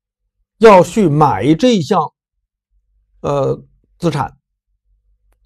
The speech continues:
就是这个车辆，他现在要付出十万。另外呢，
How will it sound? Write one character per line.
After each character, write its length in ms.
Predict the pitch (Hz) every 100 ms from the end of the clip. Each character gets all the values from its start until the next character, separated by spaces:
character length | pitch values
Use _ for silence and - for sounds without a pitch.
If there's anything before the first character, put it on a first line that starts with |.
| _ _ _ _ _ _ _ _ _ _ _
就 140 | 151
是 80 | 143
这 100 | 151
个 60 |
车 160 | 135 165
辆， 180 | 180 - _ _ _ _ _ _ _ _ _ _
他 160 | - 170
现 140 | 180
在 60 | 160
要 100 | 151
付 200 | - 160
出 140 | 147
十 140 | - 139
万。 140 | 202 _ _ _ _ _ _ _ _ _ _ _ _ _ _ _ _ _ _ _ _ _ _ _ _ _ _ _ _ _ _ _ _
另 200 | 254 254
外 160 | 233 202
呢， 240 | 185 165